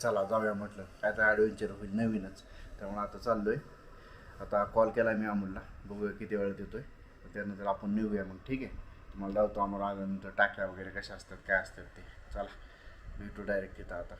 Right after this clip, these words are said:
खाली गेल्यानंतरच. तर मित्रांनो, आता आपण, अ, बाहेर चाललेलो आहे. तर अमोल येतोय, बघूया. आता अमोलचा फोन आलेला, अमोल बोलला, "खाली ये." तर मी चाललेलो आहे रस्त्यापाशी.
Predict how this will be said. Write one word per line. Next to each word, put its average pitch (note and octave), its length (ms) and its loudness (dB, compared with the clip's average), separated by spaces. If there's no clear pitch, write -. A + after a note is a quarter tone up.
खाली F2+ 160 -4
गेल्यानंतरच. F2+ 600 -12
तर C#3+ 120 6
मित्रांनो, E3 500 12
आता D#3+ 200 12
आपण, E3 280 12
अ, D3+ 180 12
बाहेर D3 260 12
चाललेलो D3 360 12
आहे. - 340 8
तर B2+ 60 10
अमोल D3+ 280 12
येतोय, D#3+ 320 12
बघूया. C#3 260 12
आता C3+ 180 12
अमोलचा D3+ 320 12
फोन E3+ 260 12
आलेला, D3+ 320 12
अमोल D#3 180 12
बोलला, D3+ 380 12
"खाली D#3+ 280 12
ये." E3+ 120 12
तर C3 40 6
मी C3+ 140 12
चाललेलो D3 420 12
आहे C#3 80 12
रस्त्यापाशी. D3 600 10